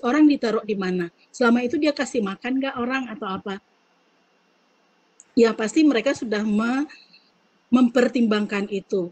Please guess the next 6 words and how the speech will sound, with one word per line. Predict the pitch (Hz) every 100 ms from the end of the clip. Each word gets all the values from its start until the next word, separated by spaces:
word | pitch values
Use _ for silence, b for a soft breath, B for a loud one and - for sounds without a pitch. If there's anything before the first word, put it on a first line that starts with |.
| -
Yang | 214 202 220
saya | 214 208
dengar | 202 247 302
sih | 392
mereka | 392 269 226 466 - _ _ _ _ _ _ _ _ _ _ _ -
sudah | 320 233